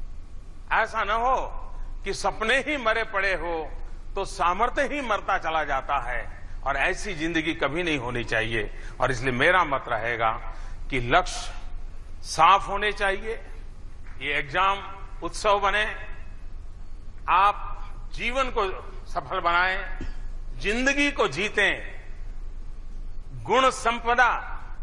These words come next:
आपकी जिंदगी की ताकत है, पर्चे में लिखे हुए गुणांक ये जिंदगी में ultimate नहीं होता है. हम अपने आप को एजुकेट भी करें,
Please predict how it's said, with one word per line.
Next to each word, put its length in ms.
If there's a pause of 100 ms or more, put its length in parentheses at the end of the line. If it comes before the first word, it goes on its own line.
(200)
आपकी 320
जिंदगी 380
की 80
ताकत 440
है, 200 (840)
पर्चे 320
में 180
लिखे 240
हुए 240
गुणांक 480 (720)
ये 180
जिंदगी 400
में 160
ultimate 360
नहीं 220
होता 500
है. 120 (1000)
हम 300 (1040)
अपने 280
आप 140 (100)
को 80
एजुकेट 540
भी 80
करें, 300